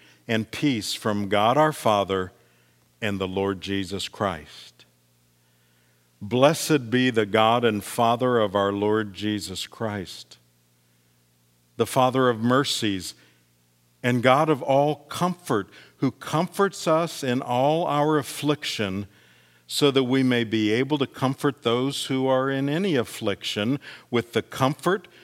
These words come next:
with which we ourselves are comforted by God. For as we share abundantly in Christ's suffering, so through Christ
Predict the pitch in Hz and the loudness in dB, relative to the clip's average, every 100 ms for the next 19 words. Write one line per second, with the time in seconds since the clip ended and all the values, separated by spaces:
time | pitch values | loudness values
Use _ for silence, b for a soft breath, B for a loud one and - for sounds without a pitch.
0 | B B 110 104 113 117 156 - - 127 | B B -2 -2 -2 0 0 -4 -2 0
1 | 107 101 98 - 120 120 143 147 139 110 | 2 2 0 -2 0 2 0 -2 -2 -2
2 | - 127 127 - 131 135 127 127 131 135 | -4 -4 -4 -2 -2 -2 -2 -2 0 0
3 | 131 135 107 85 73 - _ _ _ _ | -2 -2 -2 -6 -12 -20 _ _ _ _
4 | _ _ b b b b b b b 123 | _ _ b b b b b b b 2
5 | 120 123 127 110 117 - - 139 143 147 | 4 4 2 0 -2 0 0 0 2 0
6 | 156 117 104 104 120 143 170 147 147 120 | -2 -8 -4 0 0 0 -2 -2 0 0
7 | 104 - 120 113 101 - - 123 - 123 | -4 -4 -2 0 -2 -4 -2 -2 -2 -4
8 | 113 107 101 - 131 127 175 208 - b | -2 -2 -4 -2 0 2 0 -4 -8 b
9 | b b b b - 139 123 - - 147 | b b b b -6 -2 -2 -2 2 2
10 | 107 104 - - | 2 -2 -8 -10